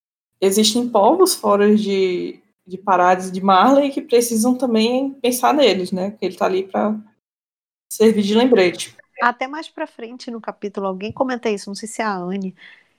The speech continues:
Speaker 2: que comenta também, tipo, que, que
Speaker 1: É, daqui a pouco ela comenta.
Speaker 2: que as outras nações também tão, tão esperando alguma coisa. Quando eles falam em salvar a humanidade, a gente pensa muito Marley,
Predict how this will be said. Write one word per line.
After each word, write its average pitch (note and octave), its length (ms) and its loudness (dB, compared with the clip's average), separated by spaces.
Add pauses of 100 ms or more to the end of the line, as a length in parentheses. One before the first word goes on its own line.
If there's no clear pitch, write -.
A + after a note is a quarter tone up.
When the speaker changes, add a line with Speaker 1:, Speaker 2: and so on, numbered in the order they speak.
(100)
Speaker 2:
que - 160 -20
comenta A3 420 0
também, G#3+ 360 -4
tipo, F#3 520 -10
que, - 360 -8
que - 100 -8
Speaker 1:
É, A3 80 4
daqui G#3 160 2
a A3 140 0
pouco A3 160 -4
ela G#3+ 200 -2
comenta. G3 360 -2 (720)
Speaker 2:
que - 140 -2
as G#3 120 2
outras A#3 280 -2
nações A3 420 -6
também A#3+ 280 -10
tão, B3+ 300 -10
tão B3 160 -8
esperando A#3+ 460 -2
alguma C4 260 -6
coisa. G3+ 280 -2
Quando G3 200 -8
eles G3 140 -8
falam G3 240 -10
em G3 40 -10
salvar G3+ 300 -2
a - 20 -10
humanidade, G3 540 -2
a A3 40 -6
gente G#3+ 200 -14
pensa G3+ 300 -18
muito G#3 300 -20
Marley, B3+ 520 -2